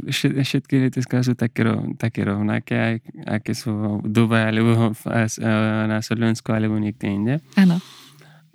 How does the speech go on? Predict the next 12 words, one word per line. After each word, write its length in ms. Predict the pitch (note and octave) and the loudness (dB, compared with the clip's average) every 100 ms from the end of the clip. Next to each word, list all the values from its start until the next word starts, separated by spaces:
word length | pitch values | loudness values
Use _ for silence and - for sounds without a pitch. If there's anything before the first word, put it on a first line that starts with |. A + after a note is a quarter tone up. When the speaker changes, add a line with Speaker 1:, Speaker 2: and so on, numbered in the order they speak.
| - | -12
Speaker 1:
A 180 | C#3 C3 | -2 0
keď 160 | D#3 D#3 | 4 2
som 200 | - D#3+ D#3 D3+ - - _ - | 4 2 2 0 -4 -20 _ 0
prišiel 640 | C#3 C#3 C3 - B2+ B2+ | 4 4 4 2 2 2
také 440 | A#2 A2+ - A#2 A2 | 0 -4 0 0 2
do 420 | A2+ G#2+ G#2 - | 0 0 0 -4
mesta, 720 | - - A2 G#2+ - B2+ C3 | -4 -2 0 0 -2 0 0
tak 240 | - A#2 _ - | -2 -6 _ -16
vyzeralo 500 | - A#2 A#2+ A#2 A#2 | -4 0 2 0 -2
také 300 | A2+ A2 A2+ | -2 -6 -6
staré, 420 | - A2+ A2 A2+ A2 - _ | -6 -2 0 0 -2 -6 _
také 580 | - G#2+ - G#2 G#2 | -6 -6 -4 -4 -4